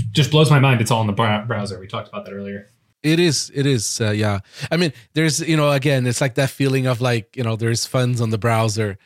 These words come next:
Speaker 2: but at the same time, it's like, holy shit,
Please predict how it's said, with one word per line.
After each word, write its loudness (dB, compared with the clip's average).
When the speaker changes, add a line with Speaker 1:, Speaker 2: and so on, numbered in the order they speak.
Speaker 2:
but 2
at 2
the 0
same 0
time, 0
it's -2
like, -2
holy 0
shit, -2